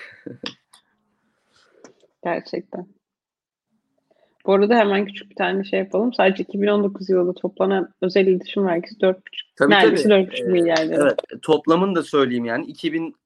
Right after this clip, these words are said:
Speaker 1: bin dokuz yüz doksan dokuz, iki bin on dokuz arası altmış yedi milyar T L dediğim gibi az önce. İki bin yirmi yılındaki
Speaker 2: Korkunç.
Speaker 1: şeyi bilmiyorum. Ee, bu parayla gerçekten bütün, e, binaların güçlendirilmesi,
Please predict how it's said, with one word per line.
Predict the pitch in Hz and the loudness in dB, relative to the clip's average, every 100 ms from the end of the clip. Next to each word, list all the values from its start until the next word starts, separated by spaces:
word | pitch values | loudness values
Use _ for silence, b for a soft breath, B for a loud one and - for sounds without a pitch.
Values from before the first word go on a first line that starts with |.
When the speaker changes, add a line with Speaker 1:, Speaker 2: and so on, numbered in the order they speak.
| _ - | _ -14
Speaker 1:
bin | 139 | -6
dokuz | 170 165 165 | -4 -4 -4
yüz | |
doksan | 165 - 165 160 | -4 -2 -4 -4
dokuz, | 165 151 | -8 -14
iki | 143 160 | -10 -6
bin | 160 | -4
on | 156 | -4
dokuz | 147 131 | -6 -6
arası | 135 135 170 | -6 -2 0
altmış | 156 143 139 | 0 -4 -8
yedi | 147 156 | -6 -4
milyar | 139 113 107 | -4 -4 -6
T | - 107 110 | -8 -10 -10
L | 107 | -12
dediğim | 110 110 110 | -14 -16 -16
gibi | 107 | -6
az | 110 107 | -6 -6
önce. | 107 107 180 - b b b | -18 -12 -14 -14 b b b
İki | 127 147 | -2 2
bin | 143 | 4
yirmi | 139 139 - | 6 6 6
yılındaki | 143 277 214 170 | 6 4 4 2
Speaker 2:
Korkunç. | 143 - B B | -4 -10 B B
Speaker 1:
şeyi | - 147 147 | -6 0 0
bilmiyorum. | 151 160 143 123 208 - b b b - | 0 -2 -2 -2 -6 -10 b b b -4
Ee, | 135 127 123 123 120 | 0 0 -2 -6 -8
bu | 143 175 170 | -6 -4 -4
parayla | 175 160 160 156 | -6 -6 -4 -6
gerçekten | 151 165 147 135 - 175 180 143 | -2 -4 -4 -14 -10 -10 -10 -14
bütün, | 135 175 156 - | -12 -10 -10 -10
e, | 98 135 | -10 -4
binaların | 143 143 139 143 147 | -2 0 0 -2 -4
güçlendirilmesi, | 135 - 147 143 139 135 131 127 - 151 190 | -6 -6 -2 0 -2 -4 -8 -10 -10 -14 -14